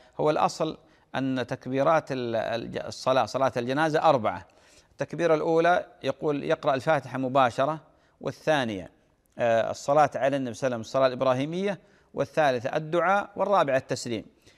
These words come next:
إذا والله الإمام أطال في قراءة الفاتحة وأنت خلصت من الفاتحة ممكن تقرأ، تقرأ بعد قل هو الله أحد أو تقرأ أحد، آه، يعني تقرأ سورة من الصور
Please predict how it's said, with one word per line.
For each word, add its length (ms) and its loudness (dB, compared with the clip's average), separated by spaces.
إذا 140 2
والله 280 4
الإمام 400 0
أطال 540 2
في 260 -4
قراءة 600 2
الفاتحة 720 -2
وأنت 280 -6
خلصت 480 -2
من 80 -4
الفاتحة 640 -2
ممكن 300 -4
تقرأ، 360 -2
تقرأ 320 2
بعد 240 0
قل 240 0
هو 120 4
الله 280 2
أحد 300 -2
أو 80 -10
تقرأ 360 -2
أحد، 300 -2
آه، 200 -4
يعني 220 -2
تقرأ 320 -2
سورة 300 0
من 140 -2
الصور 440 2